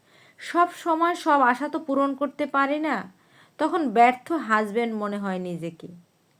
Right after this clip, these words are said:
বউকে আমি ভালোবাসি, কিন্তু এই আচরণগুলোতে কষ্ট পাই। আমি জানাতে চাচ্ছি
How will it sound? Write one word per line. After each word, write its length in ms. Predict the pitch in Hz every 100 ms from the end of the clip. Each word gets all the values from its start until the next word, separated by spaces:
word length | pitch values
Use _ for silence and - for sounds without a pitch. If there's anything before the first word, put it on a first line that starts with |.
| -
বউকে 440 | 185 226 254 302
আমি 140 | 294 320
ভালোবাসি, 840 | 262 214 226 247 214 196 - 185 - _ _ _ _ -
কিন্তু 300 | 302 277 311
এই 100 | 285
আচরণগুলোতে 1040 | 214 196 254 269 285 277 254 269 277 320
কষ্ট 360 | 226 214 - 202
পাই। 320 | 185 170 156 151 _ _ _ _ _ _ _ _ _ -
আমি 280 | 226 269 247
জানাতে 540 | 240 226 233 254 277
চাচ্ছি 680 | 277 277 269 - - 320